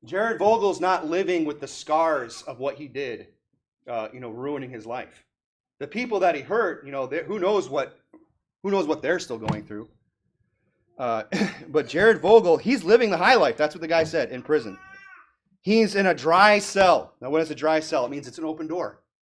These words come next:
You can come and go out of your cell as you please. You can come and go as you please. And he's in there with other chomos, which chomo is the prison term for child molester. That's what they call him. He's in there. What else is he doing? He's playing online poker.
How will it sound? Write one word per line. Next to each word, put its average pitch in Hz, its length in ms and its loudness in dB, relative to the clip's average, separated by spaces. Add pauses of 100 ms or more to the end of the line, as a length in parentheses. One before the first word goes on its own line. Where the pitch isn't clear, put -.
(140)
You 120 100 -14
can 113 140 -18
come 160 260 -6
and 151 100 -8
go 143 160 -2
out 139 160 0
of 131 80 -10
your 127 80 -10
cell 131 320 -8
as 110 220 -10
you 110 80 -16
please. - 480 -20 (840)
You 107 80 -14
can 107 120 -14
come 151 160 0
and 175 80 -2
go 165 140 4
as 156 140 -2
you 151 60 -8
please. 107 400 -10 (480)
And 156 180 2
he's 160 140 0
in 180 100 4
there 180 140 4
with 165 120 2
other 165 300 4
chomos, 165 680 -2
which 120 200 -16
chomo 156 440 0
is 123 120 -8
the 120 160 -6
prison 143 340 -4
term 120 240 -10
for 117 120 -14
child 127 440 -4
molester. 117 380 -6
That's 95 120 -12
what 110 80 -16
they 107 60 -12
call 107 280 -10
him. 85 60 -18 (1300)
He's 170 220 -2
in 175 100 2
there. 170 300 2
What 156 160 2
else 196 160 4
is 160 80 -10
he 160 60 -10
doing? 147 160 0
He's - 80 -16
playing 185 300 -6
online 165 360 -6
poker. 156 440 -10